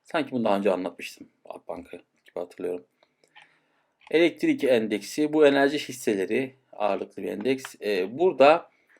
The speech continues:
şu tepeye bir fake olduğunu,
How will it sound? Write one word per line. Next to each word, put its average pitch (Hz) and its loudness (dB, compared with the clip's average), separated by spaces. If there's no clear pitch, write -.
şu - -8
tepeye 131 4
bir 117 2
fake 117 -2
olduğunu, 113 0